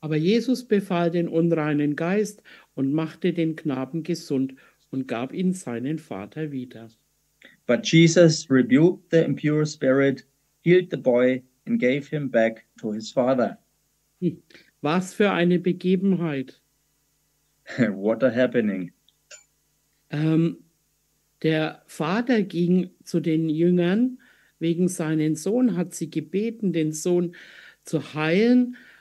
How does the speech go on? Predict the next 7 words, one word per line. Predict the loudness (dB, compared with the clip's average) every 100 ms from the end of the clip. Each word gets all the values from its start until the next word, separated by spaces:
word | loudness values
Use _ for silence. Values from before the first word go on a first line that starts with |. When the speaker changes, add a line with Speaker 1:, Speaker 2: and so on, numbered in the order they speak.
| _ -4
Speaker 1:
Und | -4
es | -2 -8 -10 -10
heißt, | -4 -2 -2 -4 -8
sie | -8 -4
konnten | -2 0 0 -2
es | -2 -6 -6
nicht. | -6 -6 -12 _